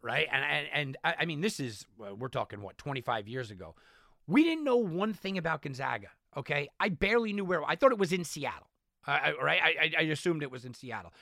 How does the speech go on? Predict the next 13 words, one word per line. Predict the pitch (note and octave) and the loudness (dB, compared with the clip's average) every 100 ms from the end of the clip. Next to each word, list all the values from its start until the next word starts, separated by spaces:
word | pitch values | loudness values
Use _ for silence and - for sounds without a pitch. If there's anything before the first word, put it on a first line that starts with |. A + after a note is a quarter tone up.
| - | -12
I | - | -6
didn't | D#4+ | -2
know | C4 | 0
anything | A#3 B3+ G#3 C3+ | 0 0 -4 -10
about | F#2 G2 G2+ | -12 -12 -12
Gonzaga. | G#2+ F#2 E2 F#2+ | -16 -16 -16 -10
I | B2+ D#3 | -4 -2
was, | E3+ D3 | -2 0
uh, | D#3+ D3 C#3 | 0 2 0
I, | C#3+ C3 - | -2 -8 -12
I, | C3 - _ | -16 -20 _
probably | - C3+ A#2+ A2+ | -14 -12 -10 -12
twenty, | - D3 C#3 C3+ | -10 -8 -6 -8